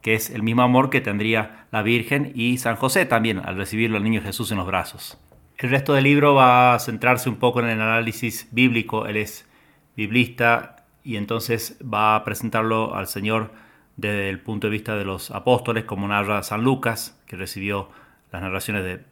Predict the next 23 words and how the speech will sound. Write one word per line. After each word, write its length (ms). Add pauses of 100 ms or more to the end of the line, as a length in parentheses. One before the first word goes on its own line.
manos 280
de 40
la 80
Virgen, 480 (100)
pero 140
también 300
lo 100
que 320
recogen 360
los 80
demás 280
evangelios. 800 (640)
Y 60
lo 100
presenta 420
como 200
nuevo 300
Abraham, 400
nuevo 200
David, 360
y 100
va 80
haciendo 400